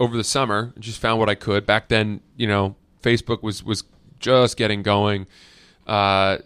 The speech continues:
and so I, I had done what I could, but I found him because there was an article written about him. He had gone to Stuyvesant High School.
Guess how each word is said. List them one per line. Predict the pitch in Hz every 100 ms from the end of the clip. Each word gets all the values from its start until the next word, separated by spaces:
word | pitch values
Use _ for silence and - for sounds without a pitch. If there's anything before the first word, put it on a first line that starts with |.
| - -
and | 117 107
so | - 113
I, | 107 110 -
I |
had | 110
done | 113 123
what | 117
I |
could, | 110 190 170
but | 127
I | 120
found | - 143 147 156 135
him | 127 123
because | 120 - 120 104
there | 113
was | 107 107
an | 107
article | 117 123 127 117
written | 107 101
about | 98 98
him. | 101 101
He | 107
had | 107
gone | 107 101
to | 98
Stuyvesant | - 104 104 110 117
High | 101 92
School. | - 98 98